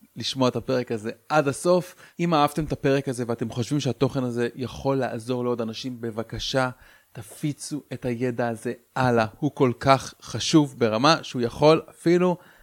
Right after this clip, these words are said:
להציל חיים, מה שבטוח, לשפר אותם ולשפר את רמת הבריאות של כולנו, ואין דבר יותר חשוב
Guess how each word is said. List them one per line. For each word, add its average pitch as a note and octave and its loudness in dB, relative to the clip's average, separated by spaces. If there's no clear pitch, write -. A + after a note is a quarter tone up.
להציל D#3 0
חיים, D#3 2
מה C3 -6
שבטוח, B2+ 2
לשפר F3 4
אותם E3 4
ולשפר B2+ 0
את - -8
רמת A2+ -2
הבריאות A#2 -4
של A#2+ -8
כולנו, B2 2
ואין E3 0
דבר A#2 2
יותר A2+ 0
חשוב C#3+ -4